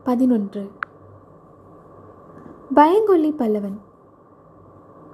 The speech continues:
சிவகாமி நிறுத்தமாடிய போது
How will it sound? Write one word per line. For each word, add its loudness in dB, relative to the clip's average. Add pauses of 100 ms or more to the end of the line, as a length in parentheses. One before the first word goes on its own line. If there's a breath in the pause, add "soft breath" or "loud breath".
(1040)
சிவகாமி 2 (240)
நிறுத்தமாடிய 0
போது -4